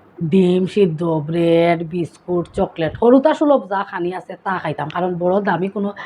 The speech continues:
খানি খাইতে পারতো না, মানুষে তো আর বেশি টাকা দিত না। ওতেই আমরা এত খুশি থাকতাম এবং আরও এক বৎসরের লাগিয়া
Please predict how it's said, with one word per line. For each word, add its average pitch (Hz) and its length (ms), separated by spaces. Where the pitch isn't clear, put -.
খানি 175 240
খাইতে 170 240
পারতো 160 220
না, 160 80
মানুষে 160 300
তো 185 100
আর 180 60
বেশি 170 240
টাকা 180 240
দিত 156 180
না। 131 160
ওতেই 277 400
আমরা 277 220
এত 247 200
খুশি 269 380
থাকতাম 202 360
এবং 220 260
আরও 214 200
এক 254 320
বৎসরের 220 380
লাগিয়া 151 360